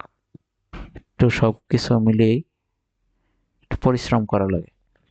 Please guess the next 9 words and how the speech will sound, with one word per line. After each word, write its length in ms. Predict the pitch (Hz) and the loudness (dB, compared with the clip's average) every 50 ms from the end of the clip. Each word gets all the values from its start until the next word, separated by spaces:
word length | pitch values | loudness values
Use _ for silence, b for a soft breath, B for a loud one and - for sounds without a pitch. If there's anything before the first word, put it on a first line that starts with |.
| _ _ _ _ _ _ _ _ _ _ _ _ _ _ _ _ _ _ _ _ _ _ _ - | _ _ _ _ _ _ _ _ _ _ _ _ _ _ _ _ _ _ _ _ _ _ _ -2
মাথা 240 | 113 107 101 - 107 | 0 0 0 0 -2
খাটানো 380 | - - - 113 107 104 104 101 98 | -4 -4 -4 -2 -2 0 0 0 2
লাগে। 240 | 98 92 90 - - _ _ _ _ _ _ _ | 0 0 -2 -4 -8 _ _ _ _ _ _ _
আচ্ছা, 200 | _ _ - - | _ _ -6 -2
ঠিক 140 | - 123 117 117 | 0 2 2 2
আছে, 120 | 113 - | 2 0
আমরা 180 | 117 113 110 113 | 0 0 2 2
মন্দাই 320 | 107 107 110 110 110 113 107 | 2 2 2 2 2 2 2
ফোর 180 | - - 113 | 2 0 0